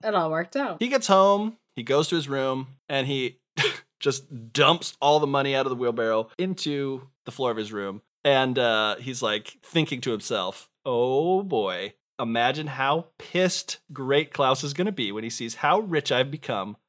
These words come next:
Speaker 2: because of my little horse." So Little Klaus sends a boy to Great Klaus in order to borrow a bushel measure,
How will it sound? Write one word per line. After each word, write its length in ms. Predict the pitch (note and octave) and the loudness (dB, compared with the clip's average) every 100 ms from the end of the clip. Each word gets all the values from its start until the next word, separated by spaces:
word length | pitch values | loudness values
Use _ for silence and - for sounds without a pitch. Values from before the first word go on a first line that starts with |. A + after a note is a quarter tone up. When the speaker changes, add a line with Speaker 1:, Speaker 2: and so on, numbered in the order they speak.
| _ | _
Speaker 2:
because 320 | B2 - A2+ B2+ | -14 -8 -6 -8
of 100 | C3 | -8
my 240 | G2 B2 | -4 -4
little 280 | C3 A#2 E3+ | -4 -6 -6
horse." 460 | - - - - - _ | -8 -12 -12 -16 -20 _
So 560 | - - F3+ F3+ F3 - _ | 0 8 10 10 6 -2 _
Little 200 | F3+ A3+ | 2 4
Klaus 280 | A3+ F#3 E3 | 8 6 6
sends 680 | - F#3 F3 F#3 E3+ - - _ - | 4 4 4 2 -2 -8 -14 _ -2
a 80 | |
boy 360 | C3+ C#3 C#3 C3+ | 4 6 6 4
to 120 | C3+ | 0
Great 240 | C3 A#2 - | -2 -4 -2
Klaus 540 | G#2+ G#2 A2 - - _ _ | -4 -2 -4 -10 -14 _ _
in 120 | D3 C3 | -4 0
order 200 | B2 A#2+ _ - | 0 -4 _ -10
to 80 | B2+ | -4
borrow 300 | A#2+ A2+ A2 | 0 2 2
a 40 | |
bushel 360 | A2 C3+ B2+ A2 | 0 -2 -2 -4
measure, 460 | G2 F2+ - F2 | -6 -12 -14 -18